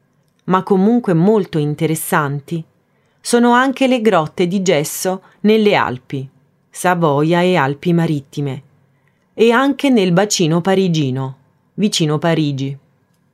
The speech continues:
La Francia offre uno scenario speleologico estremamente complesso,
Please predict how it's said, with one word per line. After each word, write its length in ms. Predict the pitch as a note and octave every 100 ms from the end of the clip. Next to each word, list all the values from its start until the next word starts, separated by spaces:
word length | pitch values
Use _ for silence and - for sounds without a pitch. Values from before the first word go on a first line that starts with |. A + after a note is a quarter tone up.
| _ _ _ _ _ _ _ _ _ _ _ _ _ _ _ _ _ _ _ _ _ _ _ -
La 180 | G#3+
Francia 600 | A3 G#3 D#3+ D#3+ - E3+ D#3+ - -
offre 420 | - C4+ B3+ B3 A3
uno 240 | G3 G3
scenario 560 | F3+ G#3+ G#3+ A3+ G3 F3+
speleologico 920 | - G3 F#3+ F#3+ G#3 G#3 F#3+ F#3 F#3
estremamente 840 | A3+ A#3+ - G#3 G3 G3 G3+ G3
complesso, 840 | F#3+ E3 D3+ D#3+ C#3+ C#3 - D3